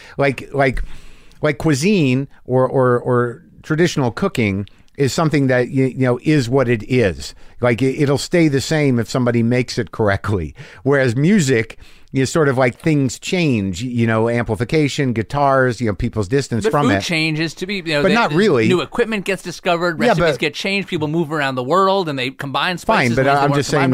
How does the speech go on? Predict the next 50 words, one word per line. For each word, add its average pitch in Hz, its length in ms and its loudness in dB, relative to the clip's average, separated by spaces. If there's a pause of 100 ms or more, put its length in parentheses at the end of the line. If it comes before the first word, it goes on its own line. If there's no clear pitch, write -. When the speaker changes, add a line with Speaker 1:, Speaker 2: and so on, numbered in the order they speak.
(120)
Speaker 1:
that 127 40 -4
Speaker 2:
before. 127 140 2
Speaker 1:
the, 120 60 -4
the 117 160 0
analogy, 123 440 2
the 120 120 -2
source 160 420 0
is 117 160 -4
always 123 580 2
going 117 320 2
to 113 60 0
be 110 260 0
ever 107 240 -2
present 104 640 -2 (360)
with 101 480 -2 (100)
cuisine. 95 540 -2 (640)
Whereas 117 380 2
with, 113 240 0
with 120 240 0
music, 131 440 0
a 117 60 -4
lot 117 140 4
of 113 40 0
those 113 160 0
people 107 300 -6
die. 95 560 -2 (580)
You 113 160 2
know, 117 100 2
Speaker 2:
Right. 104 80 2
Speaker 1:
like, 107 180 0
the 120 80 0
source 131 400 0
is 101 120 -2
dead 87 300 0
now. 78 300 -12
Do 147 80 -4
you 147 80 2
understand? 143 500 0
Speaker 2:
Right. 117 340 -4
Speaker 1:
Like, 127 200 0
the, 131 280 2
the, 131 400 2
the 123 140 -2
cuisine 147 400 2
has 120 160 0
a 113 60 0
life 101 180 2
of 90 100 -6
its - 140 -8
own. 80 80 -6